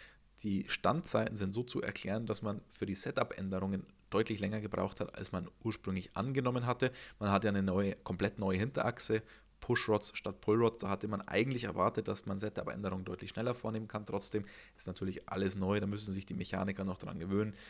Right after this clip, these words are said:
Man muss lernen, wie lange sowas dauert, um dann auch den Plan entsprechend zu machen. Also das ist noch kein großes Drama gewesen, was man da gesehen hat. Trotzdem hätte man gedacht,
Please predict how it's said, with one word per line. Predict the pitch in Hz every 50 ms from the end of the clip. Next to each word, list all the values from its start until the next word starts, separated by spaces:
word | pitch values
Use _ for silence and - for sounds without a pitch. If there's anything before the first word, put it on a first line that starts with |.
| - - -
Man | - 90 92
muss | 92 - -
lernen, | - 92 90 92 95 95
wie | 95 92
lange | 92 90 92
sowas | 92 98 92 95 -
dauert, | - - 82 98 104 98 -
um | - -
dann | 101 101 -
auch | - 98 98
den | - - -
Plan | - - 92 92 98 98
entsprechend | - - 95 - - - 98 104 101 -
zu | - 110
machen. | 113 120 139 143
Also | 113 123 120 113 - - - - - - _
das | - - 107
ist | 120 120
noch | 131 113 -
kein | - - 104 101 98
großes | 95 101 98 98 127 156 - 95 - -
Drama | - 92 90 82 90 87 82
gewesen, | 95 98 90 95 92 95 101
was | 98 95 98
man | - 98
da | 98 98 98
gesehen | 98 98 101 104 110
hat. | 120 117 -
Trotzdem | - - 113 - - - 110
hätte | 104 117 -
man | 107 104 104
gedacht, | 101 98 95 101 113 -